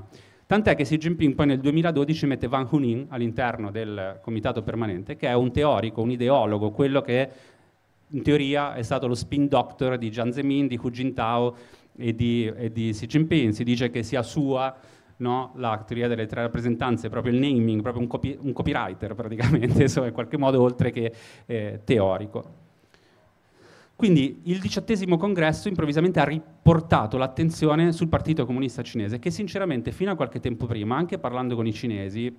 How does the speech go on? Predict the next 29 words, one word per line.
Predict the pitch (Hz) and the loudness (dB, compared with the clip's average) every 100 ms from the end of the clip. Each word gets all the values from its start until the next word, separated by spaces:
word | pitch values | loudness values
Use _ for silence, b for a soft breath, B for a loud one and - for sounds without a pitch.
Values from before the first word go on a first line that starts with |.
| _ | _
cioè | - 185 | -6 -2
nessuno | 185 170 202 | -2 0 0
ne | 127 | 0
voleva, | 117 117 117 | 0 -2 -4
nessuno | 156 170 165 156 | -4 -4 -4 -6
parlava | - 110 113 95 101 | -6 -4 -4 -4 -4
in | |
realtà | 101 104 98 | -6 -6 -8
di | 104 | -6
politica. | 107 101 92 104 98 107 | -6 -8 -10 -10 -6 -6
Sì, | 185 131 120 - 147 143 | -4 -4 -4 -6 -12 -8
qualcuno | 135 123 190 | -8 -6 -6
se | 165 | -4
ne | 110 | -6
fregava, | 104 117 104 113 143 | -6 -8 -6 -2 -2
altri | 147 | 0
dicevano: | 135 135 131 | -2 -2 -4
"Sì, | 160 | -6
vabbè, | 131 123 117 | -8 -8 -10
que-, | 127 120 | -8 -6
ma | 120 | -6
chi | 127 | -6
se | 117 | -8
ne | 110 | -8
frega, | - 104 107 | -6 -8 -8
stanno | 117 120 | -8 -8
là". | 113 107 B B - | -10 -12 B B -6
Perché | 185 214 | -4 -2
effettivamente, | - 185 165 208 165 113 104 120 117 | -2 -2 -2 0 0 0 -4 -8 -8